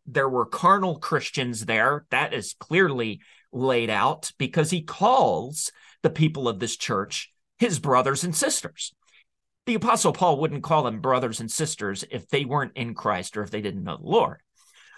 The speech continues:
So there are carnal Christians there. There were probably also people that were outside of Christ. This was a mixed bag, but the bag was messy.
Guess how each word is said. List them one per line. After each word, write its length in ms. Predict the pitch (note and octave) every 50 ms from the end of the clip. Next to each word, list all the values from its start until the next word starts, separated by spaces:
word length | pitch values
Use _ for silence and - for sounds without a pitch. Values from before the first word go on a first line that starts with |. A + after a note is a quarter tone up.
| - _ _
So 220 | - - - G#3+ E3+
there 240 | C#3+ F#3+ G3 A3 -
are 160 | - E3 D3
carnal 440 | D#3 - - A#3+ B3 A3 F#3 D#3+ D#3
Christians 440 | - - C4+ - - - A3 F#3+
there. 140 | - G#3 G#3
There 160 | G3 - E3+
were 80 | F#3 F#3
probably 420 | D#3 - - D4 - C4+ A3+ F3
also 300 | F3 E3+ E3+ E3 - D#3
people 360 | C#3+ - F3+ E3+ - - C#3 A#2+
that 180 | D3 C3 -
were 120 | B2+ A#2+ A2
outside 540 | A#2+ A#2+ G2 - - - D3 C3+ A#2+ G#2
of 100 | D#2 -
Christ. 540 | - - F#2 - - - - - - - - _ _
This 440 | - D#3+ C#3 C3+ C3+ A#3 A#3+ - -
was 120 | G#3+ E3+
a 60 | D#3+ C3
mixed 420 | B2+ D#3 D3+ D#3 - - - A2
bag, 520 | - C#3+ C#3+ C#3+ G2 D#2+ C#2+ E2 F2 G#2
but 160 | - C#3 - -
the 60 | G2
bag 500 | G2 - D#3+ D#3 E3+ F3 E3+ F3 D#3 D3+
was 180 | A#2 A2+ -
messy. 680 | C3 A2 A2 A#2+ B2+ B2+ - - - - - - - -